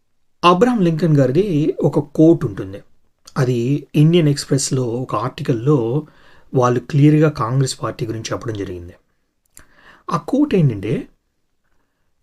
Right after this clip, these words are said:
"You can fool some people sometime. You can fool all the people sometime. You cannot fool all the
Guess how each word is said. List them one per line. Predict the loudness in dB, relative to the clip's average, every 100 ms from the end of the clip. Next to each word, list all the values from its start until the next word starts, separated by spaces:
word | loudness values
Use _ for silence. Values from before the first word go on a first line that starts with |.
| -4 -2
"You | 0
can | 0 2 0
fool | 0 0 2 2 0 -6 _ _ _ _
some | -6 -2 -2 -4 -4
people | -4 -2 -2 -2
sometime. | -4 -8 -8 -10 -10 -10 -10 -12 _ _ _ _ _ _ _ _ _ _ _ _ _ _ 0
You | 0
can | 2 2
fool | 0 -2 2 4 4
all | 2 -2 2 2 2
the | 0 0 -2
people | -2 -4 -6 -8 -12 _ _ _ -10 -6
sometime. | -6 -10 -10 -8 -10 -12 _ _ _ _ _ _ _ _ _ _ _ _ _ _ _ _ 2
You | 4
cannot | 4 2 2 -2
fool | -4 4 8 8
all | 8 2 2 4
the | 4